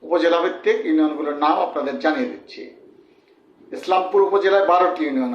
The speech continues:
আছে, সেগুলো হচ্ছে কুলকান্দি, বেলগাছা, চিনাডুলি, সাপধরি, নোয়ারপাড়া, ইসলামপুর, পাথরশি, কলবান্দা, গোয়ালের চর,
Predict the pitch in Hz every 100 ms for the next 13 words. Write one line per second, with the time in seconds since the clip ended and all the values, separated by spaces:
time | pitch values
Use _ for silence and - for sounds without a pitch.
0 | 117 - 170 - - - - - - 156
1 | 160 175 170 160 156 170 175 175 175 170
2 | 175 220 247 - - - 127 165 156 165
3 | 160 180 185 240 - - - - 160 175
4 | 165 165 165 208 240 - - - - 156
5 | - - 156 185 202 233 - - _ _
6 | _ _ 151 170 175 190 175 175 208 -
7 | - - - - - 170 170 339 370 392
8 | - - - - - - _ 156 160 175
9 | 180 - 214 220 247 - - - - _
10 | _ 156 170 175 175 180 175 190 233 -
11 | - - 131 135 160 175 180 180 202 196